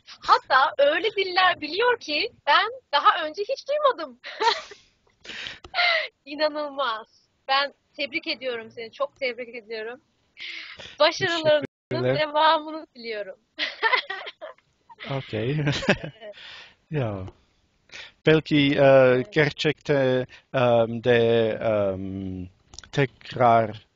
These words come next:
Speaker 2: em, görüşürüz.
Speaker 1: Mutlaka.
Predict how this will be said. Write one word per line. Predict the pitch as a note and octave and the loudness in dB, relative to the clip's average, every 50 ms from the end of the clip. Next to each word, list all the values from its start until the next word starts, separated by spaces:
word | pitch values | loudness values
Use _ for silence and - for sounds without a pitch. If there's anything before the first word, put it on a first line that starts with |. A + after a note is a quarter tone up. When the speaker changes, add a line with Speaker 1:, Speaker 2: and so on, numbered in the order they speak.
| _ - | _ -8
Speaker 2:
em, | G#2+ G#2+ G#2+ G2+ G2 G2 F#2+ F#2+ F#2 F#2 F#2 F2+ E2 E2+ F2 F2+ F2+ F#2+ F#2+ G#2 G#2+ _ _ _ _ _ _ | -6 -4 -4 -4 -4 -6 -6 -8 -10 -10 -10 -10 -12 -14 -14 -16 -16 -16 -16 -18 -18 _ _ _ _ _ _
görüşürüz. | E3+ C#3 B2+ - B2 A2+ G2+ G2+ A2 F#2+ - - B2+ A2 A2+ B2 C#3+ E3+ - - _ _ _ _ _ _ _ - - - - - _ _ _ _ _ _ _ | -20 -16 -8 -6 -6 -6 -6 -8 -8 -6 -6 -6 -6 -4 -4 -4 -6 -6 -10 -16 _ _ _ _ _ _ _ -20 -20 -20 -20 -20 _ _ _ _ _ _ _
Speaker 1:
Mutlaka. | B3+ B3+ _ _ - B3+ A#3+ _ - G#3+ G3+ G3 F#3 | -20 -20 _ _ -16 -16 -16 _ -12 -10 -10 -10 -12